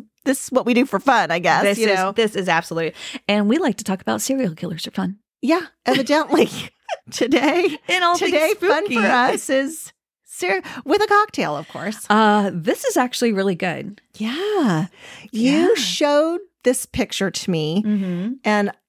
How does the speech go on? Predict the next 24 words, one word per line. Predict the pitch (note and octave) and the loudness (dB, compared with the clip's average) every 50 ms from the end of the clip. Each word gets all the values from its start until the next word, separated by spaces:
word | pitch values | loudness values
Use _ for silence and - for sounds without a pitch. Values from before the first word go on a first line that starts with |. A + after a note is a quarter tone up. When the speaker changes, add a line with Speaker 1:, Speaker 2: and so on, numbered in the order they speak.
| _ _ _ _ _ _ _ | _ _ _ _ _ _ _
Speaker 1:
the | - G#3 F#3 | -4 -4 -4
first | - - B3+ B3 C4 C#4+ - - | -2 0 2 2 2 0 -2 -2
thing | - B3 A3 G#3 G#3 G#3 G#3 G#3 - | 0 0 2 2 2 2 0 0 0
I | G#3 G3 F3 | -2 -2 0
asked | D#3+ F3+ F#3 G#3+ - - | 2 2 0 0 0 -2
you | F#3 F3+ | -2 -2
was, | F3 F3 E3+ - | -2 -2 -2 -4
"What | E3+ D#3+ D#3+ F#3 A#3+ G#4+ | -8 -6 -6 -6 -4 -2
in | G#4+ | -2
the | - | 0
hell | A#3+ A#3 A3 A3 G3 | 2 2 4 4 2
is | E3 - | 0 -2
coconut | - - - G3+ A3 - - D#3+ C#3 - - | -4 -2 0 0 0 2 0 0 -2 -4 -6
juice?" | - D#3 E3 D3+ F#2 - - - | -4 -2 -2 -2 -2 -4 -2 2
Speaker 2:
I | G3 F#3+ F#3+ F#3+ G3 | 4 4 4 4 4
had | F#3+ F#3+ F3+ F3 F3 | 4 4 4 4 4
no | F3 F3 F3 E3+ E3+ E3 D#3+ E3 E3+ | 4 4 4 4 4 4 4 4 4
idea | E3 E3 E3+ D#3+ D#3 E3 D#3+ E3 D#3+ D#3+ | 2 2 2 0 2 2 2 4 4 4
what | D#3 D#3+ D3 - | 2 0 0 0
coconut | - D#3+ D#3+ - F3+ D#3 D3+ C#3+ D3 | 0 0 0 0 0 -2 -2 -4 -6
juice | - D#3 D3 C#3+ - | -6 -6 -6 0 0
Speaker 1:
I | - - | 0 2
Speaker 2:
was. | C3+ C3 C3+ C3+ C#3 | 2 -2 -4 -2 0
Speaker 1:
still | G4+ B4 C5+ | 2 2 2